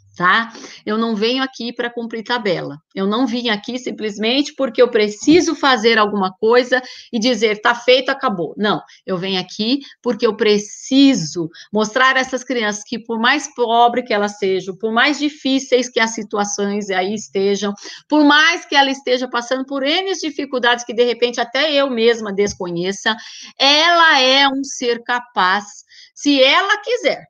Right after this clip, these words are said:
eu posso contribuir, eu posso ajudar, mas se ela quiser, ela pode fazer a grande diferença, tá? Então, aqui, gente, é, a gente precisa entender que ele tava colocando de uma época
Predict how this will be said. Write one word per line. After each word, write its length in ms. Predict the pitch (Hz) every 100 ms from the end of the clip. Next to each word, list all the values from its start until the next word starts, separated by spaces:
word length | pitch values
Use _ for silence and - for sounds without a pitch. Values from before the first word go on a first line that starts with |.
| _ _
eu 160 | 226 226
posso 320 | 226 226 226
contribuir, 520 | 262 277 311 330 294
eu 100 | 294
posso 240 | 294 269 277
ajudar, 360 | 262 269 185
mas 260 | 170 170 -
se 120 | 202
ela 380 | 185 208 359 381
quiser, 480 | 339 254 202 196 202 - _
ela 200 | 208 214
pode 260 | 202 185 -
fazer 340 | 208 170 170
a 60 | 180
grande 360 | 175 160 156 160
diferença, 640 | 165 185 175 147 - - _ _
tá? 380 | - 180 220 277 - - - - 220
Então, 300 | 220 294 311
aqui, 400 | 311 - 311 226
gente, 460 | 202 170 165 175 - - _ -
é, 380 | 247 247 240 -
a 80 | 254
gente 300 | 285 285 262
precisa 460 | 262 247 285 285
entender 600 | 254 240 196 202 269 226 - _ _
que 60 | 269
ele 120 | 285
tava 220 | 302 294
colocando 640 | 294 254 240 240 277 269 233
de 100 | 262
uma 260 | 269 233
época 640 | 247 294 - 202 196 180